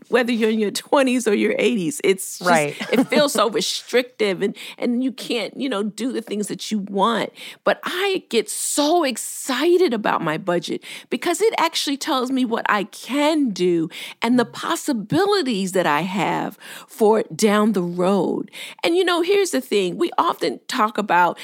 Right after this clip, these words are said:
Speaker 1: the younger generation and dis-, disparaging ways. You know, like, they don't wanna really work. They wanna retire early. You know, they're overspending on avocado toast. And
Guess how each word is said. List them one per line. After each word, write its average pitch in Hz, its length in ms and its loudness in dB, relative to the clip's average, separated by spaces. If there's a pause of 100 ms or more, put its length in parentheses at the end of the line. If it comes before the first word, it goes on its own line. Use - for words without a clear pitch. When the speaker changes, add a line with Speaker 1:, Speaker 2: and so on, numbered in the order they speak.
(120)
Speaker 1:
the 190 100 2
younger 185 360 4
generation 180 920 0 (320)
and 196 280 0
dis-, 180 280 -4
disparaging 180 640 2
ways. 160 560 0 (280)
You 202 120 4
know, 196 180 4
like, 175 160 0
they 180 160 4
don't 190 220 2
wanna 190 240 2
really 190 280 2
work. 175 540 2
They 156 140 2
wanna 185 240 2
retire 190 640 0
early. 180 760 4 (300)
You 208 120 2
know, 190 240 4
they're 196 280 2
overspending 202 720 2
on 202 180 2
avocado 185 640 2
toast. 175 720 2 (240)
And 440 100 2